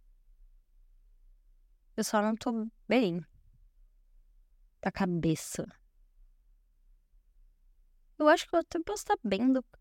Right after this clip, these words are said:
da cabeça, mas eu não tô bem do corpo. E aí meu corpo tá puxando na cabeça. Eu não sei o que tá acontecendo. Era eu tá falando isso na terapia, não aqui. Mas eu queria trabalhar.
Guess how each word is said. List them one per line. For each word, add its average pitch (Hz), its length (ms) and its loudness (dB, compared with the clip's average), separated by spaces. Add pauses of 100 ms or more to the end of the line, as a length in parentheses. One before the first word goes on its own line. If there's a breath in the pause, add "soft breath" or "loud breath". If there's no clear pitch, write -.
(140)
da 220 140 2
cabeça, 202 540 -2
mas 202 140 0
eu 214 60 0
não 233 140 0
tô 233 140 -8 (100)
bem 220 300 0 (640)
do 208 180 -4
corpo. 226 500 0
E 208 120 2
aí 202 180 2
meu 220 160 -2
corpo 233 220 -4
tá 240 120 -6
puxando 226 600 -4
na 226 120 0
cabeça. 185 520 -2
Eu 185 80 -4
não 269 140 -4
sei - 280 -6
o 185 40 -8
que - 40 -12
tá 185 60 -6
acontecendo. 185 600 -10 (1040)
Era 226 140 4
eu 262 100 2
tá 262 120 -2
falando 254 260 -2
isso 254 100 -4
na 254 80 -2
terapia, 247 460 -2
não 226 140 0
aqui. - 340 -8 (1120)
Mas 185 200 -2
eu 208 80 -2
queria 185 280 -4
trabalhar. 196 560 -2